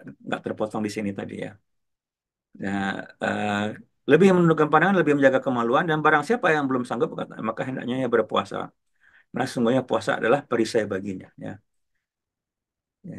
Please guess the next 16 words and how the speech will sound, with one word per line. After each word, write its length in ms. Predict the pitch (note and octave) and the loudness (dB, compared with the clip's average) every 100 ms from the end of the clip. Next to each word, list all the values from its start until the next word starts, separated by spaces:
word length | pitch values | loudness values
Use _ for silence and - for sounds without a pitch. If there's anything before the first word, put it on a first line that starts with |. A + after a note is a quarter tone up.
| - | -8
ini 100 | G#2+ | -4
harusnya 220 | A#2 A#2 A2 | -2 -2 -2
dipotong 260 | G#2 G#2+ G#2 | -4 -6 -6
di 60 | |
sini 120 | G#2 F#2 | -6 -10
tadi. 120 | G2 - _ _ - | -12 -16 _ _ -6
Tadi 140 | G2+ G#2 G2 | -4 -4 -6
saya 140 | G#2+ G#2 _ - | -8 -10 _ -12
lupa 220 | A2+ - - | -10 -10 -10
memotongnya 480 | F2+ F2+ - - G2+ G#2 | -10 -12 -14 -18 -14 -10
ya. 60 | G#2+ - _ _ _ _ _ _ _ _ | -10 -12 _ _ _ _ _ _ _ _
Perisai 280 | C#3+ C#3 A#2+ G2+ | 0 2 2 0
baginya. 320 | F#2+ F#2 F#2+ G2 A2 | -6 -8 -8 -10 -2
Nah, 100 | A2+ - - _ - - F3 | -2 -2 -12 _ -18 0 4
lebih 240 | F3+ G3+ F3 | 6 6 8
menundukkan 580 | D#3+ D3+ D3 D3 C#3 | 6 4 2 0 0